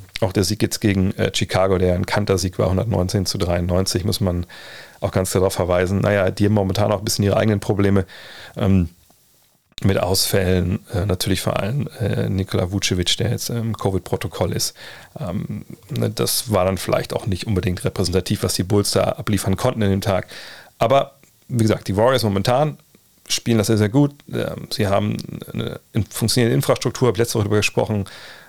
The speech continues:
äh, glaub ich, im Fragen, äh, Stream, was ich damit immer so meine.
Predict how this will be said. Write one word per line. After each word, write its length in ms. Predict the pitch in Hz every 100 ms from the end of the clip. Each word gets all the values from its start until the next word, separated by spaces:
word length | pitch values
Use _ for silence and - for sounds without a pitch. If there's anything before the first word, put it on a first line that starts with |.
| -
äh, 180 | 107 87
glaub 140 | 98
ich, 40 | 95
im 80 |
Fragen, 420 | - 104 101 104 92
äh, 260 | 104 98
Stream, 520 | - 95 92 95 98
was 120 | 92 -
ich 80 |
damit 180 | 98 98
immer 80 | 95
so 80 | 92
meine. 340 | 90 95 98